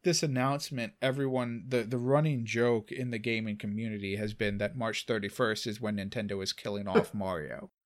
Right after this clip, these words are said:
Speaker 1: So today, today, as we're recording this, is, uh, Mario's Execution Day.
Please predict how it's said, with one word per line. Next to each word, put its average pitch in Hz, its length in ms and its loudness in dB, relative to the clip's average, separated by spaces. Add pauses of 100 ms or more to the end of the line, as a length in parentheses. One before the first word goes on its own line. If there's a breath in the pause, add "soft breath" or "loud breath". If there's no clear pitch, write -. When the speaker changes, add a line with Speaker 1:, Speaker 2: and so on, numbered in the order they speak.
(180)
Speaker 1:
So 107 640 -2
today, 139 640 6 (100)
today, 139 440 4
as 123 180 2
we're 120 160 0
recording 107 480 0
this, 95 240 -4
is, 101 320 -4
uh, 90 380 -2
Mario's 107 480 0
Execution 101 600 -6
Day. 73 300 -8